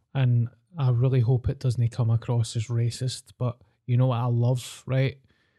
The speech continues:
All these wee Neds and all that, they, they fuck with Scottish people, and Scottish people are like, "Oh no, leave us alone." I seen a video, uh,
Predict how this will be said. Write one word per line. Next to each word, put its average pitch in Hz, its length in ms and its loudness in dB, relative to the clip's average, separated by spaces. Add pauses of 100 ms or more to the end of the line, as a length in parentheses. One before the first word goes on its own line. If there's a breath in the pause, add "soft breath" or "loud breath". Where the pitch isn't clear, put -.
(640)
All 135 180 2
these 123 280 2
wee 127 160 2
Neds 120 420 0
and 139 80 0
all 131 140 2
that, 131 240 0
they, 123 320 -4
they 127 140 2
fuck - 360 -2
with 127 120 2
Scottish 135 440 -2
people, 151 320 -2
and 127 100 2
Scottish - 440 -2
people 127 320 -2
are 123 80 2
like, 123 260 2
"Oh 170 220 2
no, 170 420 2 (160)
leave 151 240 -2
us 143 120 2
alone." 151 400 2 (720 soft breath)
I 123 40 4
seen 151 180 0
a 143 80 2
video, 135 520 2 (320)
uh, 120 220 4